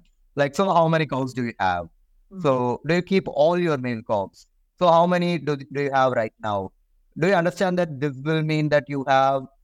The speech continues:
Speaker 1: an exponentially large, the number is growing exponentially over the years if you don't sell them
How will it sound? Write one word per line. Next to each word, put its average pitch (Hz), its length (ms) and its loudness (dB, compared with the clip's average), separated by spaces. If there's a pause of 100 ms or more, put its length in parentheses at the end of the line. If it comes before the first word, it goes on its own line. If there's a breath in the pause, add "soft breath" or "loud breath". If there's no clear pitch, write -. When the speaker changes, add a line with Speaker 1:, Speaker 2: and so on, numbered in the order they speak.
(160)
Speaker 1:
an 143 100 -2
exponentially 196 1000 -2 (180)
large, 139 560 0 (340)
the 160 260 0
number 160 240 0
is 165 80 -6
growing 170 240 0
exponentially 175 640 -2
over 180 240 2
the 170 140 -2
years 175 220 2
if 165 120 -6
you 165 80 -4
don't 160 220 -2
sell 170 280 0
them 175 280 0